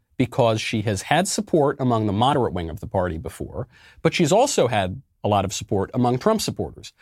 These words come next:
And she lost a bit, little bit of that support when a Politico article came out, and she seemed to dispute that Politico article. So, and who knows? You know, the media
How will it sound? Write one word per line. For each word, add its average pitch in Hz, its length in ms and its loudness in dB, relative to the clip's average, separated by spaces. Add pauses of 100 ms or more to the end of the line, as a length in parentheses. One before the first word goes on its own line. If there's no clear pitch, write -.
(320)
And 107 220 0
she 135 80 2
lost 214 240 2
a 170 40 2
bit, 135 200 0
little 135 180 2
bit 117 80 0
of 107 80 0
that 104 160 2
support 104 400 -2
when 98 540 0 (120)
a - 80 0
Politico 123 380 2
article 101 320 0
came 98 260 -2
out, 87 380 -2
and 87 160 -4
she 110 140 0
seemed 139 240 0
to 120 60 -2
dispute 101 440 -2
that 90 160 0
Politico 92 400 -2
article. 90 420 -2 (240)
So, 98 480 2
and 147 120 4
who 185 80 4
knows? 101 340 0
You 117 60 -2
know, 104 100 2
the 90 180 -2 (140)
media 107 480 2